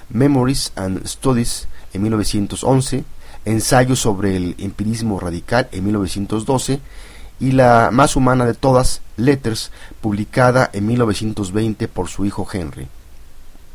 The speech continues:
Para finalizar, diremos que William James fue uno de los más firmes defensores de la escuela de funcionalismo en la psicología y del pragmatismo de la filosofía. Fue fundador de la Sociedad Americana para la Investigación Psíquica,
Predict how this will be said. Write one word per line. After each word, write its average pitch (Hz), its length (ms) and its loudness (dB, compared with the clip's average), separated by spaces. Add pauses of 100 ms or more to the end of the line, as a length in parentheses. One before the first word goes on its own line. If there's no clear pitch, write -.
(520)
Para 139 160 6
finalizar, 147 600 6
diremos 127 380 2
que 101 180 -2
William 131 380 0
James 104 280 0
fue 120 220 0
uno 117 200 0
de 98 60 0
los 87 160 -4
más 127 300 0
firmes 107 500 -4
defensores 95 720 -4
de 80 80 -6
la 78 100 -6
escuela 107 480 -2 (640)
de 104 300 0 (120)
funcionalismo 117 840 0 (280)
en 95 100 -2
la 90 80 -2
psicología 117 640 -2 (360)
y 104 60 -8
del 110 200 0
pragmatismo 120 680 0
de 104 80 0
la 78 240 -2
filosofía. 80 640 -6 (760)
Fue 135 120 8
fundador 123 560 6
de 127 80 4
la 92 160 2
Sociedad 101 360 0
Americana 110 640 0
para 92 240 0
la 82 80 -2
Investigación 80 640 -4
Psíquica, - 420 -4